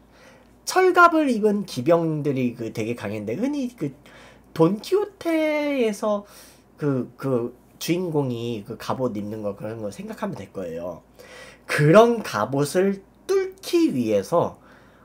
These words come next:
예전에 썼던 활과 화살을 보다 강력하게 만들 필요가 있었어요.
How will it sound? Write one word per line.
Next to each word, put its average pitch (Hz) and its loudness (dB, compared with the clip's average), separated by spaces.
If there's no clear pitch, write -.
예전에 220 6
썼던 208 0
활과 247 2
화살을 214 -4
보다 127 2
강력하게 123 -6
만들 92 -14
필요가 - -18
있었어요. - -18